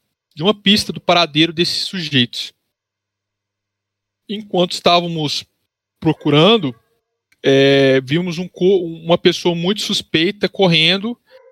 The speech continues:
e assim é, que ela nos, nos viu, ela entrou, né, naquele beco. Bom, a gente foi, né, com cuidado, até porque a cidade estava muito escura,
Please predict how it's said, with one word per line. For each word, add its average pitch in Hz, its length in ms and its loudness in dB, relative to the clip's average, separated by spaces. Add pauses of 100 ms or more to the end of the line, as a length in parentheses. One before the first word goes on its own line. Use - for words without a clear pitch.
(260)
e 139 140 4
assim 180 400 2
é, 190 300 2
que 156 320 0
ela 151 120 2
nos, 147 520 -10
nos 135 240 -8
viu, 160 400 0 (460)
ela 143 200 0
entrou, 180 560 0 (280)
né, 151 240 0
naquele 170 340 -4
beco. 135 420 -2 (1000)
Bom, 156 220 6
a 135 60 2
gente 147 260 -2
foi, 170 680 2 (180)
né, 147 440 0 (460)
com 160 160 -4
cuidado, 131 420 0 (180)
até 156 440 2
porque - 300 -10
a - 20 -4
cidade 139 320 -2
estava 143 240 -2
muito 135 220 -18
escura, 151 460 -4